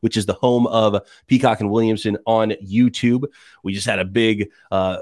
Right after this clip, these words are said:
everyone going live for the N B A draft last night,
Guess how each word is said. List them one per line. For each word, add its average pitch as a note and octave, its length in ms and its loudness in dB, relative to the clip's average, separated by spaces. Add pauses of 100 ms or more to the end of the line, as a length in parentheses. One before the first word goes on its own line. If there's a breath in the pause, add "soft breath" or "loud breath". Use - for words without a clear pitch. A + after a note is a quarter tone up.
everyone A#2+ 340 2
going A2+ 280 0
live A#2 320 0
for A#2 80 -2
the A2 180 -2
N B2 80 2
B A2+ 220 0
A G#2 120 2
draft G#2+ 600 -2
last B2 580 -4
night, G#2+ 480 -4